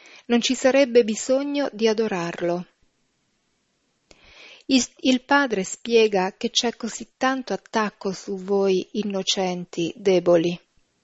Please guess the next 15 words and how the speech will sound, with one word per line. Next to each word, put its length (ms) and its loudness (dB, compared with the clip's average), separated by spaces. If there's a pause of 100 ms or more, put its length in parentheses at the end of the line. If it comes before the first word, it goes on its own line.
(920)
Dovete 500 4
tollerarlo. 960 -4 (1900)
Baba 560 2
continua 540 -6
a 40 -4
mostrarvi 760 -6
molti 400 -6
metodi. 640 -8 (1200)
Continuate 600 2
ad 80 0
avanzare 760 -2
con 180 -8
grande 380 -4
umiltà. 580 -4 (1120)
Ditegli: 720 -2